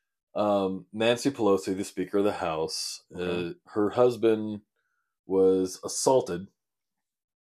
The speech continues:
Speaker 1: um, o-, over this past week, uh, by a man.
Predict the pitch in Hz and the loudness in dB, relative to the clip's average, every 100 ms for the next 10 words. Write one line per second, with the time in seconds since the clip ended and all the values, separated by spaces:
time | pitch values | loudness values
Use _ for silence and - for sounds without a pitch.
0 | _ - _ 104 104 101 98 95 98 92 | _ -20 _ 2 4 4 2 0 0 0
1 | - - _ _ _ _ _ _ - 107 | 0 -2 _ _ _ _ _ _ -2 2
2 | 80 101 101 98 - 95 - 98 92 92 | 2 2 2 2 -2 -6 0 0 0 0
3 | 92 92 - 95 95 92 92 90 98 95 | 0 0 -6 -2 0 0 -2 4 8 8
4 | 95 95 95 _ _ _ _ _ _ _ | 6 4 2 _ _ _ _ _ _ _
5 | _ _ _ _ _ _ _ _ _ _ | _ _ _ _ _ _ _ _ _ _
6 | _ _ _ _ - 156 110 113 151 | _ _ _ _ -4 4 6 8 6